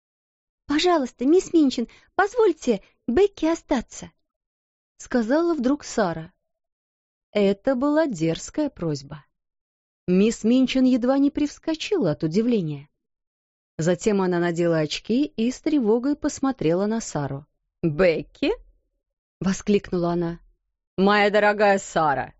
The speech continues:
Сара подошла к ней. "Прошу вас, не прогоняйте Бекки,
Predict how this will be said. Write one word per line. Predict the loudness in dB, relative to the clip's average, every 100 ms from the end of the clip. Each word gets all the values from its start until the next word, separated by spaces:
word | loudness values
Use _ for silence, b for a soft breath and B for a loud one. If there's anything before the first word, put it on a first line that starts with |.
| _ _ _ _ _ _ _ _ _ _ _
Сара | -4 -2 0 -2
подошла | -2 -2 -2 -6 -6
к | -6
ней. | -6 -6 -12 _ _ _ _ _ _ _ _ _ _
"Прошу | -2 -2 0 -2
вас, | -2 -2
не | -2
прогоняйте | 0 0 4 4 2 0
Бекки, | 0 0 0 -6